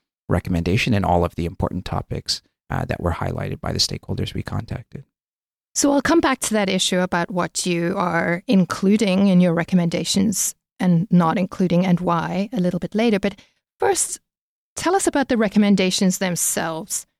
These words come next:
Speaker 2: What are they, first of all?
Speaker 1: The recommendations are in six areas: income, housing, intimate partner violence, childhood, access to healthcare, and racism.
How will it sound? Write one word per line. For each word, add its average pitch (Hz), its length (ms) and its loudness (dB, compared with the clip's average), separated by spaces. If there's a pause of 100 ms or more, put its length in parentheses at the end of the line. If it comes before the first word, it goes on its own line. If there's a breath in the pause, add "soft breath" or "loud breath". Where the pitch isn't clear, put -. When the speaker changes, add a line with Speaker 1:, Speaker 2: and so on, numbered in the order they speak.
(200)
Speaker 2:
What 285 180 2
are 180 300 2
they, 165 320 -10 (200)
first 185 240 -6
of 208 80 -6
all? - 220 -8 (880)
Speaker 1:
The 143 80 6
recommendations 147 500 4
are 117 80 6
in 101 280 4
six - 420 2
areas: 87 560 0
income, 131 640 4
housing, 101 420 0
intimate 104 380 2
partner 98 340 0
violence, 95 600 -2
childhood, 101 540 0 (760)
access 110 460 4
to 117 80 4
healthcare, 139 680 2 (160)
and 95 200 2
racism. 87 600 2